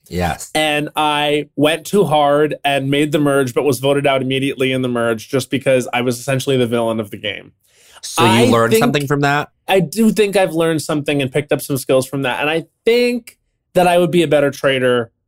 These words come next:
Speaker 2: than people give me credit for. I really do.
Speaker 1: I agree. I must agree. Matt is very much a Parvati in the sense that he talks to you and you feel like he's flirting.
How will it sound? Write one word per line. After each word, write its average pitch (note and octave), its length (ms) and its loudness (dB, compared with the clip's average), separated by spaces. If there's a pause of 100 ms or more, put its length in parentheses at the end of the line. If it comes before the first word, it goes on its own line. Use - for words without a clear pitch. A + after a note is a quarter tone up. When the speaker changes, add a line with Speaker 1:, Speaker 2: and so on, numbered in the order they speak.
Speaker 2:
than C3+ 140 0
people B2+ 240 -2
give G#2 140 -4
me F#2+ 100 -10
credit - 260 -8
for. - 300 -12 (180)
I C#3+ 60 0
really D3 320 2
do. G#2 240 -12 (1000)
Speaker 1:
I G#2 200 2
agree. G2 480 2
I F#2 80 0
must G2+ 420 0
agree. F2 380 -2
Matt F#2 420 -4
is F2+ 420 -6
very B2+ 680 0 (120)
much G#2 480 -2
a - 60 -8
Parvati G2+ 640 0
in F2+ 100 0
the F2 60 -2
sense E2+ 400 -4
that D#2+ 180 -2
he - 160 -12
talks - 380 -2
to B2 100 -8
you A#2+ 220 2
and F#2 100 -2
you F#2 80 -2
feel G2 320 0
like G2+ 280 0 (680)
he's G#2 240 -2
flirting. D2 480 -2